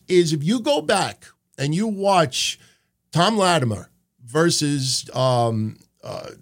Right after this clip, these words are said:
oh my God, I drew a freaking blank. Tim Storm, sorry. Uh, if you watch that at one point five speed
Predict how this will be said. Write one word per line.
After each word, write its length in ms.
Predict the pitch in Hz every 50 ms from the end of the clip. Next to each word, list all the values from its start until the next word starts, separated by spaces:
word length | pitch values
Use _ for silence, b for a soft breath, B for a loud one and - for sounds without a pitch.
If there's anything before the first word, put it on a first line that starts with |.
| - - _ _ _
oh 100 | 143 147
my 140 | 147 127 107
God, 300 | 101 131 160 160 131 101
I 60 | 95
drew 180 | 90 92 156 170
a 40 | 131
freaking 400 | 104 - 147 135 127 131 110 104
blank. 340 | 107 131 175 196 147 -
Tim 180 | - 185 226 214
Storm, 420 | - - - 202 190 123 87 76 - _ _ _ _ _ _
sorry. 320 | - - 147 143 120 - - B B B B B B B B B
Uh, 220 | - 151 147 139 135
if 120 | 110 -
you 100 | 151 226
watch 400 | 254 240 233 226 214 220 208 -
that 220 | - 185 165 151 135
at 100 | 123 -
one 420 | 123 120 123 147 180 208 214 214
point 380 | - - - 190 185 180 165 -
five 500 | - - 160 160 156 151 143 127 113 -
speed 640 | - - - - 160 165 156 135 110 85 65 -